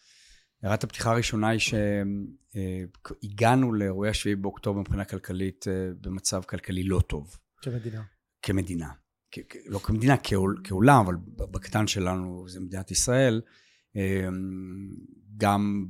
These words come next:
Speaker 1: בריבית מאוד מאוד גבוהה, הריבית הריאלית עלתה בערך פי שלוש, פי ארבע, יש לזה השפעה דרמטית על, על משקי הבית, בעוטף ולא
Speaker 2: כן.
Speaker 1: בעוטף, בכל מקום.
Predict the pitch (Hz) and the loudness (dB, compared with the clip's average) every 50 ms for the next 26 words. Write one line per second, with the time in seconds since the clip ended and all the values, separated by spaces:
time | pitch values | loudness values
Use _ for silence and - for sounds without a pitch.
0 | 92 - 95 87 98 92 95 104 101 - - 107 98 95 98 92 95 95 92 87 | -6 -6 -6 -4 -4 -2 -2 -2 -2 -2 -2 0 2 2 2 2 0 -4 -6 -6
1 | 87 - 95 92 98 98 107 110 110 101 92 90 92 90 95 95 - - 104 90 | -8 -10 -12 -6 0 2 4 6 6 4 2 0 -4 -4 -6 -6 -4 -4 -4 -2
2 | 90 90 90 90 90 92 92 - - 87 80 - 101 92 90 90 95 - - - | 0 0 0 0 -2 -4 -6 -6 -8 -10 -6 -4 -2 -2 -2 -2 -6 -8 -8 -6
3 | - - - - 90 95 95 - - - _ 101 92 95 95 92 98 98 - - | -4 -4 -4 -4 -4 -6 -8 -8 -10 -8 _ -4 -2 -2 -2 -4 -6 -8 -8 -8
4 | 101 92 87 95 98 - - - - 92 95 98 101 92 92 92 95 104 104 104 | -8 -10 -10 -8 -8 -8 -6 -4 -4 -4 -2 -2 -2 0 0 2 4 4 4 2
5 | - - - 90 - - 95 92 95 98 95 92 - - _ _ - 98 87 - | 0 -4 -12 -12 -8 -6 -6 -6 -6 -10 -12 -14 -16 -18 _ _ -8 -6 -4 -4
6 | - - - 104 92 90 95 104 104 104 101 95 - - - - 101 98 98 98 | -4 -2 0 -2 -2 0 2 2 2 4 2 0 -2 -8 -16 -20 -20 -14 -10 -8
7 | 95 - - - 101 - - - 104 101 104 104 101 101 98 98 - - 95 90 | -8 -8 -4 -4 -4 -4 -4 -8 -4 -2 0 0 2 2 0 -2 -2 -8 -14 -14
8 | 92 - - 95 90 90 - - 131 127 127 113 | -14 -8 -6 -6 -6 -6 -4 -2 0 0 0 0